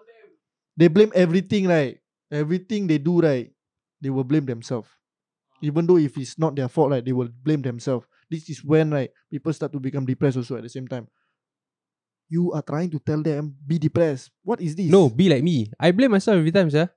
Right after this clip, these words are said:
Speaker 2: I,
Speaker 1: That's why
Speaker 2: I
Speaker 1: you
Speaker 2: feel
Speaker 1: are
Speaker 2: like, okay.
Speaker 1: depressed, see, your hair like that.
Speaker 2: <laughs> This one not depressed, it's not electrocuted.
Speaker 1: <laughs>
Speaker 2: Eh, wrap it up lah. Talk
Speaker 1: Okay
Speaker 2: about this
Speaker 1: lah.
Speaker 2: in the next episode or what ah.
Speaker 1: Thank you very much for watching, guys. Hope you like, comment, and subscribe. And if you guys wanna follow us on Instagram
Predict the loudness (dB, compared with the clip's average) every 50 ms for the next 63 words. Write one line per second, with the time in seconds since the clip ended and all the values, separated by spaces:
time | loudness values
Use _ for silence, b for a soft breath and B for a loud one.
0 | _ _ _ _ _ _ _ _ _ _ 2 2 4 4 4 4 4 6 6 6
1 | 6 6 6 6 6 4 4 2 2 2 4 2 2 4 4 2 4 4 2 2
2 | 4 4 4 4 4 2 2 0 -2 -4 -4 -4 -6 -8 -14 -16 -18 -20 -20 -20
3 | -20 -20 _ _ 0 0 2 4 4 4 2 0 0 -4 -2 0 2 2 2 2
4 | 2 2 2 2 2 0 -2 -6 -4 -4 -2 -2 -2 -2 -4 _ _ -8 -6 -4
5 | -4 -4 -6 -4 -6 -4 -4 -6 -8 -10 _ _ 4 6 6 6 6 4 2 4
6 | 4 4 4 4 4 4 2 2 0 -2 b b b b b b b b b b
7 | 4 4 6 6 6 6 6 4 4 4 2 2 2 0 0 0 -2 -2 -2 -2
8 | -2 0 0 0 2 2 2 0 0 0 0 0 2 4 6 6 6 6 4 6
9 | 6 6 6 6 4 6 6 6 6 4 4 2 2 2 4 4 4 4 4 4
10 | 4 4 4 4 4 4 6 6 6 6 4 4 2 2 4 4 2 2 4 2
11 | 0 2 2 4 4 4 4 2 2 0 0 0 0 0 2 2 4 6 6 6
12 | 6 4 4 2 0 -2 -4 -4